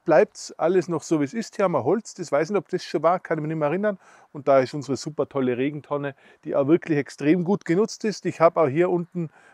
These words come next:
äh, einen Schlauch liegen, den ich da immer regelmäßig dran stecke und den wir da auch wirklich dafür verwenden. So, jetzt drehe ich mich aber um, die Kamera, und zeig euch ein bisschen was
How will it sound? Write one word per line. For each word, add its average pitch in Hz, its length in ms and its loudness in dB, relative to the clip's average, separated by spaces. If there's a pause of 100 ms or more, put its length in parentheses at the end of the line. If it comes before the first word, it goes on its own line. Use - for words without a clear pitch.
(100)
äh, - 60 -6
einen 143 320 2
Schlauch 147 320 6
liegen, 165 320 -2 (440)
den 170 60 -8
ich 151 40 -4
da 156 80 2
immer 156 200 0
regelmäßig 147 500 0
dran 131 260 -2
stecke - 380 -4
und 123 140 -10
den 127 220 -4
wir 117 160 -4
da 120 100 -2
auch 107 180 -6
wirklich 120 320 -12
dafür 110 300 -8
verwenden. 107 480 -4 (320)
So, 139 240 4
jetzt 175 300 4
drehe 180 140 6
ich 233 140 0
mich 208 200 2
aber 170 180 6
um, 269 380 0 (400)
die 220 80 -8
Kamera, 214 480 6
und 180 340 0
zeig 147 340 2
euch 156 180 2
ein 135 100 -10
bisschen 143 340 -4
was 123 300 -2